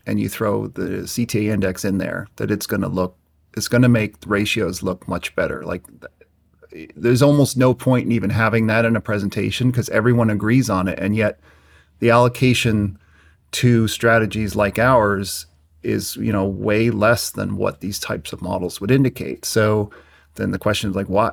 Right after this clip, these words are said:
why is that? Um, and so the, like, one reason is,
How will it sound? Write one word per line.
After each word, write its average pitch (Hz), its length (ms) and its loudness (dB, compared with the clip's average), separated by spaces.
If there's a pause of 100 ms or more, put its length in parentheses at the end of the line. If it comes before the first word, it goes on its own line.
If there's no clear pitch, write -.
why 101 340 -4
is 143 200 0
that? 78 280 -6 (300)
Um, 101 480 -4 (720)
and 127 440 6
so 131 200 4
the, 107 380 2 (960)
like, 120 260 2
one 131 380 4
reason 123 480 4
is, 117 420 2